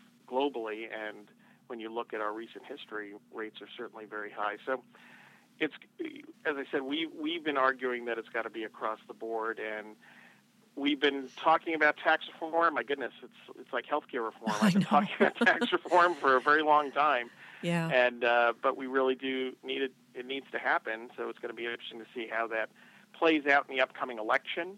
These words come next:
Speaker 1: You know, how big of an issue is it going
Speaker 2: Mm-hmm.
Speaker 1: to be with the candidates? Um, and then we'll see what happens after the next presidential election.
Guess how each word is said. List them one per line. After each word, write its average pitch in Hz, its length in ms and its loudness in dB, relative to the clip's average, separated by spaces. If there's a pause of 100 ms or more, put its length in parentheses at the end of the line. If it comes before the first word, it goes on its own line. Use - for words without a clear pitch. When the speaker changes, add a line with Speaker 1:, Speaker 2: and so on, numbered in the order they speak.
(160)
Speaker 1:
You 135 80 -14
know, 110 120 -6
how 117 140 -2 (100)
big 123 200 -6
of 123 380 -6
an - 80 -12
issue 120 300 -8
is 180 100 -2
it 170 100 -2
going - 140 0
Speaker 2:
Mm-hmm. 196 80 0
Speaker 1:
to 233 40 -2
be 127 260 -6
with 127 180 -10
the - 60 -20
candidates? 120 600 -6 (840)
Um, 107 400 -2
and 110 120 -8
then 113 100 -6
we'll 110 220 -10
see 113 80 -8
what 107 100 -6
happens 107 440 -4
after 95 200 -12
the 95 80 -16
next 98 260 -18
presidential 101 540 -14
election. - 280 -20